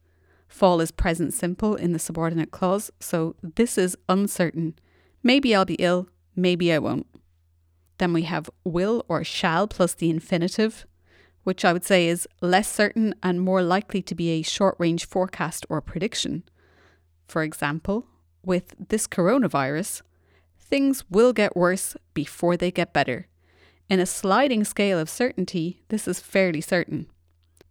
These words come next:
Even constructions like the past in the future are simply predictions. I'll have used up all the tissues in this house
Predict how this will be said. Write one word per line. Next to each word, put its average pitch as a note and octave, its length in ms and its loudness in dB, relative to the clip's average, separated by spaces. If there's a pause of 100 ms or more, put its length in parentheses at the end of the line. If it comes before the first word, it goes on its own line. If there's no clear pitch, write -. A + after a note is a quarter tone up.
(140)
Even C#4+ 320 2
constructions F#3 720 -2 (140)
like E3+ 220 -4
the - 80 -8
past - 560 -4
in F3 80 -2
the D3+ 80 -6
future G3+ 580 -4
are D3 180 -4
simply - 520 -6 (360)
predictions. - 640 -4 (640)
I'll C4+ 160 6
have B3 160 0
used G3 300 -2
up - 240 -2 (120)
all C#4 220 8
the C#4+ 80 2
tissues G#3+ 520 0
in F3+ 320 -2
this A#3 260 2
house F3 420 -4